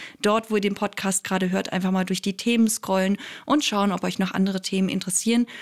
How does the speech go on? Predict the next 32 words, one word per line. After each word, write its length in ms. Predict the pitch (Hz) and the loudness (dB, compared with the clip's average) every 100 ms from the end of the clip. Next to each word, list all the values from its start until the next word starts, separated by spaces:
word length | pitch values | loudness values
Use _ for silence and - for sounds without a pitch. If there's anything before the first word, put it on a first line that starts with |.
| - - | -18 -2
Und, 400 | 214 233 240 - - | 2 4 4 0 -2
ähm, 220 | 202 190 | 0 0
ich 160 | 196 | -2
weiß 200 | - 202 | -2 -2
gar 120 | - 202 | 0 0
nicht, 180 | 208 | 0
ob 100 | - | 0
ich's 120 | 202 - | -2 0
<laughs> 60 | |
überhaupt 300 | 202 208 - | 0 0 0
schon 140 | - 233 | 2 2
mal 80 | |
erwähnt 400 | - 196 208 226 | 2 0 2 2
habe. 220 | 226 208 202 | 2 0 0
Ich 120 | 196 | -2
glaube 240 | 180 180 | -4 -2
schon. 320 | 180 - 208 214 - - | -2 0 0 0 -6 -6
Aber 220 | - 196 | -2 0
ich 140 | 190 - | 0 0
freue 180 | 190 | 0
mich 160 | 208 214 | 0 2
natürlich 420 | 208 - 202 202 | -2 -2 -4 -2
auch 80 | 185 | -4
immer 300 | - 202 196 | 0 0 2
über, 440 | 196 190 185 185 185 - - | -2 0 0 0 -2 -12 -14
ähm, 460 | - 196 190 185 185 | -4 2 4 2 0
ja, 200 | - 175 | -2 -4
positive 580 | - - 233 233 240 240 | -2 0 0 2 0 2
Bewertungen, 1040 | 233 226 233 240 - 220 220 208 208 208 202 | 0 2 0 -2 0 2 4 4 4 4 2
ähm, 240 | 196 190 | 0 0
eure 240 | - 196 196 | 0 -2 0
Meinung, 560 | 190 190 202 196 196 | 0 2 2 2 -2